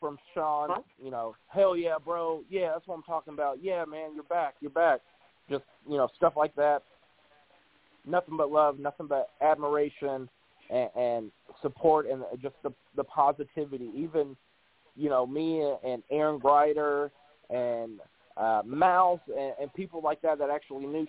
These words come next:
Sean, you know, we tell the stories of, "Oh, man, Sean took thirty minutes in the gas station, and, you know, we were making good time until Sean had to get a coffee," and just all this stuff that irritated us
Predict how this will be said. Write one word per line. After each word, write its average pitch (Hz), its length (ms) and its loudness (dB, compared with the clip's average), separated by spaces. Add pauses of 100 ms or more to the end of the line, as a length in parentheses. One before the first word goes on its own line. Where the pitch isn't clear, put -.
Sean, 143 380 2
you 156 100 -4
know, 143 120 2
we 151 180 0
tell 190 200 2
the 170 200 -4
stories 160 360 0
of, 135 140 -4 (320)
"Oh, 131 340 2
man, 127 460 -8
Sean 135 260 2
took - 180 -2 (360)
thirty 165 320 4
minutes 180 400 2
in 143 80 -10
the 160 80 -4
gas 175 300 4 (100)
station, 143 560 0
and, 123 180 -4 (400)
you 131 120 -4
know, 131 160 6
we 135 160 2
were 135 80 0
making 156 340 0
good 170 180 2
time 175 380 4
until 139 380 0 (240)
Sean 151 260 4
had 160 160 0
to 156 60 -8
get 165 160 0
a 165 40 0
coffee," 160 640 0
and 120 140 -6 (320)
just 156 140 0
all 175 240 6
this 175 220 -4
stuff 170 240 0
that 147 200 -4
irritated 156 640 -4
us 143 140 -2